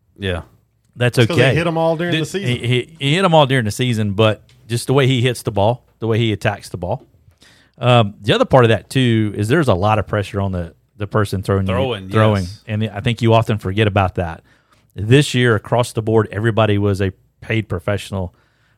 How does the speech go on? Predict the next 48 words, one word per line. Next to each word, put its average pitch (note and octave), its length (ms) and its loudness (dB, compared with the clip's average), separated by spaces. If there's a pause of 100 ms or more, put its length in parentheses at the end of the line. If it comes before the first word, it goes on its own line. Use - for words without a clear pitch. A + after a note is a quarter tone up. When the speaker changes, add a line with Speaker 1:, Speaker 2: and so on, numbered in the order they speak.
Speaker 2:
Um, G#2+ 400 2
now, A2 260 -2
the G#2 140 -2
gentleman A#2+ 400 0
who A2 160 0
ended A#2 180 2
up A#2 140 0
in G#2+ 80 0
the G2 60 -2
finals, A2+ 460 0
who's G#2+ 280 -2
the G#2+ 80 -4
cancer A#2 340 -2
survivor, G#2 580 4 (220)
Speaker 1:
Man. F#2 320 -2 (220)
Speaker 2:
his, C3 680 0
uh, A2+ 280 2
Speaker 1:
Trey - 100 -20
Speaker 2:
the G#2+ 120 -2
person C3 320 0
throwing C3 260 2
to B2 100 0
him C#3+ 260 2
was, - 20 -2 (120)
Speaker 1:
Mancini? C3+ 320 -6
Speaker 2:
was A#2+ 400 -2
a A2 80 0
college, A2+ 460 0
his A#2 180 -4
college, A2 400 0
Speaker 1:
Notre A2 180 -4
Dame A#2+ 100 0
Speaker 2:
uh, A2+ 240 2
Speaker 1:
guy. G#2 160 -10 (140)
Speaker 2:
uh, G#2 260 -4 (380)
B A#2+ 140 -2
P C3 160 0
coach - 560 -4
Speaker 1:
Mm-hmm. G#2+ 120 -20
Speaker 2:
that A2 200 -4
threw A#2 200 -4
to A#2+ 120 -2
him G#2 120 0
there. G2 200 -4
So G#2+ 320 0 (480)
he C3+ 120 -2
wasn't C3 260 4
a G#2+ 60 -2